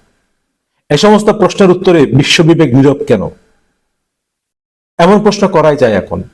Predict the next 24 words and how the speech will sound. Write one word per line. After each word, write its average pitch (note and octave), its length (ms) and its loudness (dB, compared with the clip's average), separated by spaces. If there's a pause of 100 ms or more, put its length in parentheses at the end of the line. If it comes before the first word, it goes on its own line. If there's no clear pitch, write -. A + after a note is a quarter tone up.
(500)
আমেরিকান G#3+ 680 2
ইসরায়েলি F#3 420 2
লবির D#3 300 2
অধীনে D3+ 340 2
প্রায় D3 280 0
এক D3 340 -2
লক্ষ D#3 320 -2
সদস্য C3 400 -2
আছে। G#2 280 -2 (1500)
বিগত C#3+ 360 0
আমেরিকার D#3 560 0 (320)
সাধারণ E3 440 0
নির্বাচনে C#3+ 560 0 (580)
পঞ্চাশ D#3+ 360 0
জনের D#3 260 2
অধিক D#3 380 0
ইহুদি F3 300 2
দনকুবের D3 500 0 (480)
গড়ে D3 480 0
জনপ্রতি D3+ 600 0
বাহাত্তর D3 600 -2
হাজার E3 300 0
আমেরিকান D#3 480 0
ডলার C#3 300 2